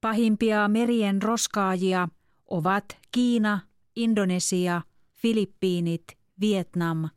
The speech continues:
ja Thaimaa. Roska eli jäte aiheuttaa vahinkoa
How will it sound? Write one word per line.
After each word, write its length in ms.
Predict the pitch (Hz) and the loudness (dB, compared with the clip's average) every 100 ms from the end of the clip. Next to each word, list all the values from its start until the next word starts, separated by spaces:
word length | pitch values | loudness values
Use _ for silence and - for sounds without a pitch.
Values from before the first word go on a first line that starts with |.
| _ - | _ -6
ja 140 | 170 - | -6 -2
Thaimaa. 640 | 170 160 156 147 135 95 - _ _ _ _ _ _ _ _ _ _ _ _ - | -2 0 -2 -4 -6 -6 -10 _ _ _ _ _ _ _ _ _ _ _ _ -2
Roska 460 | 220 226 - 220 - | 0 0 -2 -2 0
eli 440 | 214 214 208 196 | 0 0 0 0
jäte 380 | 233 247 233 220 - _ - | -2 -2 -2 -4 -6 _ -6
aiheuttaa 640 | 190 180 185 185 - 208 208 | -2 -2 -2 -4 -2 0 2
vahinkoa 680 | 240 240 214 - 202 196 | 0 0 0 0 0 0